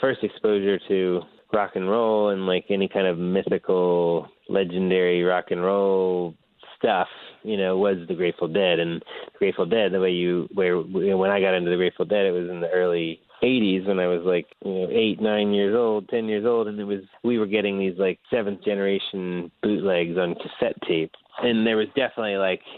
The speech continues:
you know, good quality bootlegs, and also for the performances that were really transcendent. And then I got into jazz, and I got into, you know, a lot of music that was more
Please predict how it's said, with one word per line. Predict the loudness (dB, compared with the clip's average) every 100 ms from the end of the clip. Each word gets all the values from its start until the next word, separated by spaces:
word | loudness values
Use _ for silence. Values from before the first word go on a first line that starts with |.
| -16
you | -8 -4
know, | -2 -2 -4 -8 _ -4 -4 -4
good | -4 -4
quality | 0 0 2 2 0 -2 -4 -4
bootlegs, | -2 0 0 0 0
and | 0
also | 0 0 0 0 -4 _ -4
for | -2
the | -4
performances | -8 -4 -2 0 0 0 -2 0
that | 0 2
were | 2 2
really | 0 0 -2 -6 -20 -20 -20 -20 -12 -4
transcendent. | -2 0 0 0 0 0 0
And | 0
then | 2
I | 2
got | 0 0
into | -2 -6
jazz, | -4 0 2 2 2 -2 -4
and | -6
I | -4
got | -2 -2
into, | -2 -4 -4 _ _
you | -2
know, | 2 2 2
a |
lot | 2 2
of | 0 -2 -10 -20 -18 -8
music | -2 0 2 0 -2 0
that | 0
was | 0 -2
more | -2 0 2 2 2 0